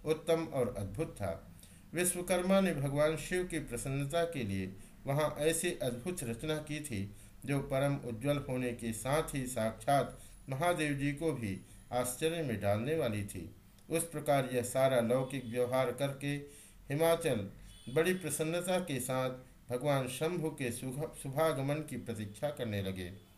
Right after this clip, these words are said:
देवर्षि, हिमालय का यह सारा आनंददायक वृत्तांत मैंने तुमसे कह सुनाया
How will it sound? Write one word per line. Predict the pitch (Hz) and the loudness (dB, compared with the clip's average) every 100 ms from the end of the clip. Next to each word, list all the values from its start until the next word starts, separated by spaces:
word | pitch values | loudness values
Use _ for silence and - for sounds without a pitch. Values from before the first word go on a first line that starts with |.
| - 110 | -12 -4
देवर्षि, | 127 131 - 139 143 143 - - - - - - | 0 0 0 0 -2 -4 -14 -20 -20 -20 -12 -2
हिमालय | 147 165 175 196 | 4 6 6 4
का | 190 165 | 6 4
यह | 135 139 143 | 4 0 0
सारा | 151 151 156 | 4 6 6
आनंददायक | 151 135 120 160 165 143 135 131 123 | 4 0 0 0 0 4 6 6 2
वृत्तांत | 113 113 - 127 131 131 - - - | -4 -4 -2 0 0 -4 -10 -18 -4
मैंने | 131 135 127 | 0 2 0
तुमसे | 127 117 110 | -4 -6 -6
कह | 101 120 135 | -2 -2 -2
सुनाया | 151 127 98 90 95 | -2 0 0 0 -6